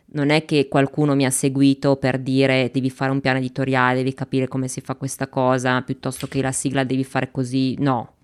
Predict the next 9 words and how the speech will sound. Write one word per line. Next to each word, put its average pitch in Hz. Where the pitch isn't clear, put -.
Queste 147
sono 131
state 139
tutte 156
cose 143
che 131
ho 131
approfondito 147
dopo. 131